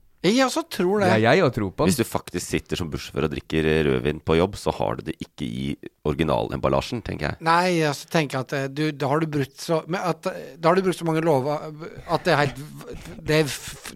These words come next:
Speaker 1: vilt, liksom.
Speaker 3: Ja.
Speaker 2: Ja. Men
Speaker 3: Er det sammenheng her med den forrige saken?
Speaker 2: <laughs> Her er den.
Speaker 3: Ja.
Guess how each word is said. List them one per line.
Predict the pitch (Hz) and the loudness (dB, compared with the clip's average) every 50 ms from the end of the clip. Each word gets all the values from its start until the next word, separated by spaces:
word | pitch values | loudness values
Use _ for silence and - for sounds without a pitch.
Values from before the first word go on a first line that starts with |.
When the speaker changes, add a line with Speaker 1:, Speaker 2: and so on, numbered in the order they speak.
| 151 127 123 | -8 -6 -4
Speaker 1:
vilt, | 143 147 170 254 269 - - - 285 | -4 -4 -4 -4 -6 -6 -8 -6 -4
liksom. | 277 233 294 277 233 - - | -2 0 0 0 0 0 -2
Speaker 3:
Ja. | 69 71 71 - - | -4 -4 -4 -4 0
Speaker 2:
Ja. | 127 131 127 - - - - - - - - - - - - - - - - - | 2 2 2 2 -2 -8 -20 -20 -20 -20 -20 -20 -16 -14 -14 -14 -14 -10 -4 0
Men | 135 143 | 2 4
Speaker 3:
Er | - | 4
det | 85 - | 2 2
sammenheng | - - 156 139 90 67 65 76 92 104 | 0 -2 -2 -2 -2 0 0 0 0 2
her | 90 82 76 | 0 0 0
med | 80 | 0
den | 87 92 | -2 0
forrige | - 113 104 78 73 | 2 2 2 2 2
saken? | - - - - - - - - - _ - | -2 -2 -2 -2 -6 -8 -8 -16 -20 _ -16
Speaker 2:
<laughs> | - - - - - 196 - - - - 165 151 143 143 143 165 151 - - - - 302 - - - - 269 - - 415 403 277 - - - - - - - - - - - - - - - - - | -14 -12 -6 2 2 2 2 2 2 2 4 4 4 4 4 2 2 0 -2 -2 0 0 0 0 0 2 2 2 4 4 2 0 0 0 -10 -10 -10 -10 -14 -20 -20 -20 -18 -18 -18 -18 -18 -12 -4
Her | - 139 135 | 2 4 4
er | 127 131 | 6 6
den. | 135 156 190 - - _ - - | 6 4 2 0 -6 _ -2 0
Speaker 3:
Ja. | 80 85 92 | 4 4 4